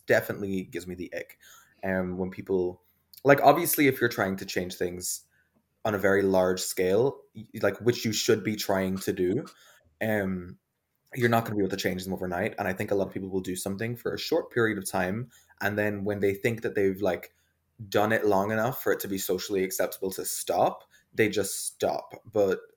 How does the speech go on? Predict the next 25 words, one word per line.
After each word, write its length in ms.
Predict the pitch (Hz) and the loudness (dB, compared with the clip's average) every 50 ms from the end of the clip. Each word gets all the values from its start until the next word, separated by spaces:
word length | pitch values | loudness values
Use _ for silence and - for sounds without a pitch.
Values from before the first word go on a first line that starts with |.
| _ _ _ _ - | _ _ _ _ 0
I 100 | - 127 | 2 2
don't 100 | 139 143 | 2 2
wanna 160 | 139 135 123 | 0 0 -2
say 300 | 127 - - 104 92 87 - - | 0 0 0 0 0 0 -2 -4
real 380 | 98 95 95 95 101 101 101 | -2 2 4 4 4 4 4
activism, 600 | - 90 95 95 - - 104 113 113 143 160 156 | 2 0 -2 -2 -4 -4 -4 -2 -2 -2 -4 -2
but 200 | 131 107 - - | -2 -4 -2 -2
real 220 | 107 101 95 95 90 | -2 0 2 2 0
activism 580 | 95 95 - - 101 104 104 117 120 123 131 - | -2 -4 -6 -4 -4 -2 -2 -2 -4 -4 -4 -2
is 400 | - 101 95 92 92 - - - - - - _ _ _ _ _ _ _ _ - | 0 0 0 0 -2 -4 -8 -8 -10 -14 -20 _ _ _ _ _ _ _ _ -18
fighting 520 | - - - 127 127 127 120 113 101 98 | -2 4 8 10 10 10 8 6 4 4
this 220 | 98 98 98 - - | 2 2 2 2 0
fight 340 | - 101 87 85 78 76 - - _ _ _ _ _ _ _ - | 2 2 2 0 -2 -4 -6 -10 _ _ _ _ _ _ _ 4
over 320 | 113 117 117 113 113 107 104 | 4 4 6 6 6 6 4
and 120 | 98 - | 4 2
over 240 | 92 101 92 95 95 | 0 0 2 2 2
every 240 | - 95 98 98 98 | 2 2 0 -2 -4
single 240 | - 101 98 95 | -4 -4 -2 -2
day 80 | 92 95 | 0 2
of 60 | 92 | 2
your 120 | 92 90 90 | 2 2 2
life, 220 | 90 87 87 - | 0 0 -2 -2
especially 760 | - - - - 113 113 - - 120 110 107 101 95 92 - - | -6 -2 2 2 2 2 2 0 -2 0 0 0 0 -2 -4 -4
when 220 | 117 104 98 95 | -4 -4 -4 -4
people 460 | - - 101 - 104 98 95 92 - | -6 -6 -6 -2 0 0 0 0 -4